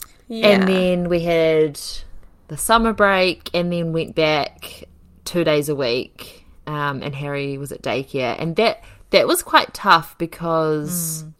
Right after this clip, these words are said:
Speaker 2: oh no, Mum still came up for a bit, actually. Sorry, yeah, Mum came up because Tomo was actually working in Wellington.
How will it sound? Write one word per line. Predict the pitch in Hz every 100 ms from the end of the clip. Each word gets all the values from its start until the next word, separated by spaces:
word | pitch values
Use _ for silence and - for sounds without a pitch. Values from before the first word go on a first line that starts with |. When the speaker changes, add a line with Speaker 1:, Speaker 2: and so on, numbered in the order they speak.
| -
Speaker 2:
oh | 214
no, | 202 190
Mum | 185 185
still | - 196
came | 196 160
up | 147 -
for | 151
a |
bit, | 135 113
actually. | - - 127
Sorry, | - 85 98
yeah, | 139 98
Mum | 156 160
came | 160 160 151
up | -
because | 160 151 160 151 147 143 139 -
Tomo | - 170 156 151
was | 147 147
actually | - - 147
working | 139 143 143 - 139 - 135 135
in | 151 147
Wellington. | 143 135 - - - -